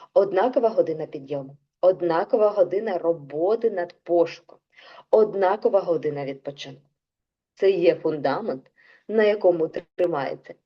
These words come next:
і мотивація, і ваша дисципліна. Чому ж мотивація після переїзду трошечки, скажімо так, провисає? Після переїзду ми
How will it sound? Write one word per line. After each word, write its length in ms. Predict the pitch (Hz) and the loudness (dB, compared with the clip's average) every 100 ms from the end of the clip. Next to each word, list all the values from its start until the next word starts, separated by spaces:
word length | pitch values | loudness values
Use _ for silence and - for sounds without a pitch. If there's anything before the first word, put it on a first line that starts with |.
| _ | _
і 140 | - 262 | 0 2
мотивація, 800 | 294 294 269 277 269 - 226 226 - _ _ _ | 2 0 2 4 2 0 -4 -4 -14 _ _ _
і 120 | 147 | -14
ваша 440 | 143 123 139 - 131 _ - | -10 -10 -6 -8 -8 _ -18
дисципліна. 800 | 139 131 _ 147 135 135 131 _ _ _ _ _ _ _ _ _ - - - - | -16 -16 _ -14 -14 -16 -20 _ _ _ _ _ _ _ _ _ -20 -20 -20 -10
Чому 420 | 190 208 269 277 | -6 0 2 0
ж 160 | - - _ _ | -6 -16 _ _
мотивація 800 | 185 196 196 214 254 254 202 180 | -4 0 2 4 4 2 0 -2
після 560 | - 208 208 190 180 175 | -4 -12 -10 -2 -2 -2
переїзду 840 | - 180 175 190 294 269 190 180 | -2 -2 -2 -4 -4 -4 -6 -10
трошечки, 840 | - 185 202 - - - 175 160 - | -6 -8 -8 -14 -14 -4 -2 -2 -10
скажімо 440 | _ - 147 151 156 | _ -10 -10 -10 -4
так, 260 | 175 175 | -4 -2
провисає? 840 | - 269 262 202 190 - 135 - _ _ _ _ _ _ _ _ _ - - - - - _ _ _ | 2 6 6 2 -8 -12 -16 -18 _ _ _ _ _ _ _ _ _ -20 -20 -20 -20 -20 _ _ _
Після 300 | - 311 320 | 4 4 4
переїзду 640 | 320 269 269 233 262 269 262 | 6 6 6 6 4 6 4
ми 500 | 233 233 233 240 | 6 6 6 2